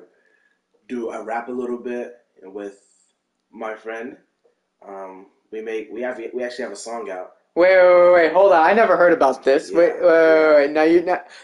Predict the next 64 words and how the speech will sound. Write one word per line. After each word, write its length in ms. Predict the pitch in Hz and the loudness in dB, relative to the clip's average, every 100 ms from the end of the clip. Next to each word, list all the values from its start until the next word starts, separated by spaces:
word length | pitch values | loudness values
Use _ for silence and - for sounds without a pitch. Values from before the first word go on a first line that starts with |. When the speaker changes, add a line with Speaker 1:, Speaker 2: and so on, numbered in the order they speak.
| - | 0
Speaker 2:
do 60 | |
you 60 | 240 | 4
wanna 200 | 339 339 | 4 4
plug 240 | - 247 240 | 4 2 4
that 180 | 269 247 | 4 4
right 160 | 233 | 0
now? 260 | 233 254 254 _ - | -2 -8 -10 _ -12
You 120 | 170 | -10
can 80 | - | 0
plug 160 | 196 | 2
Speaker 1:
Uh, 40 | - | 2
Speaker 2:
that, 120 | 135 | 2
Speaker 1:
I 100 | 147 | 2
Speaker 2:
right? 60 | 156 | 0
Speaker 1:
can, 160 | 147 - | -4 -8
I 100 | - | -10
can, 360 | - 330 311 - - | -8 -8 -10 -12 -10
yeah, 220 | - - - | -10 -10 -12
I 60 | |
can 160 | - 208 | -8 0
Speaker 2:
Uh, 40 | |
uh, 260 | 220 208 220 | 0 2 2
Speaker 1:
play 80 | 190 | 4
Speaker 2:
what 100 | 214 | 4
Speaker 1:
a 40 | |
Speaker 2:
I 20 | 220 | 4
mean 120 | 240 | 4
Speaker 1:
little 60 | |
Speaker 2:
by 140 | 220 202 | 4 2
Speaker 1:
bit. 80 | - | 2
Speaker 2:
plug 260 | 226 226 | 2 4
it, 200 | 185 196 | 2 2
no, 120 | 196 196 | 0 2
well, 120 | 185 | 2
you 60 | 202 | 4
don't 140 | 220 | 2
have 100 | 214 | 2
to 60 | 202 | 0
play, 280 | - 214 202 | 0 0 2
well, 140 | 196 - | 0 0
actually, 360 | 165 - 185 | -2 -2 -6
well, 240 | 151 147 - | -2 -4 -2
am 120 | 185 170 | 0 0
I 80 | |
gonna 180 | 175 175 | 0 0
get 160 | 160 139 | 0 0
copyrighted 680 | 147 156 208 202 208 240 208 | 2 2 4 4 4 2 -2
if 120 | 196 | -4
you 80 | 151 | -12
play 300 | - 147 175 | -4 0 2
a 60 | |
little 220 | 190 196 | 2 -2
bit? 280 | 202 254 294 | -2 -6 -8
Speaker 1:
Nah, 260 | 120 120 117 | -10 -8 -8
'cause 140 | 135 | -8
it, 180 | 117 131 | -8 -4
well, 120 | 135 | -4
it's 120 | 143 - | -6 -10
not 160 | - | -12
out 160 | - - | -12 -14
yet, 140 | - - | -16 -18
it's 80 | |
not 80 | 92 | -20
even 140 | 92 | -20